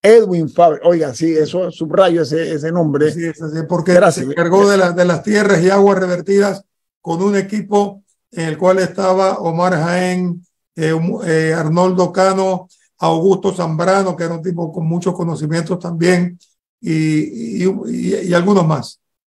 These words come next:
Speaker 1: Bueno, esos nombres y apellidos que me, les ruego me perdonen si estoy omitiendo alguno,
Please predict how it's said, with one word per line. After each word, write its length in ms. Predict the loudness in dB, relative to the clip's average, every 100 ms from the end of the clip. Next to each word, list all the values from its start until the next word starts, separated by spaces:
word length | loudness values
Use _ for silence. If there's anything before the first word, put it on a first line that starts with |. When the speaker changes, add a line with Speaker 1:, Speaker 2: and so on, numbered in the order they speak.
| _
Speaker 1:
Bueno, 320 | 0 0 0 _
esos 500 | 0 2 4 2 -2 -8
nombres 460 | -4 -2 2 4
y 40 | 4
apellidos 580 | 2 2 2 0 -2
que 420 | -4 -8 -8 -16 -18 -18 -12
me, 340 | -4 0 0 -2 -6 -10
les 180 | -10 -2
ruego 180 | 0 0
me 140 | -2
perdonen 420 | -2 0 0 0
si 80 | -2
estoy 160 | -2 -2
omitiendo 380 | 0 -2 -2
alguno, 420 | 2 2 2 -2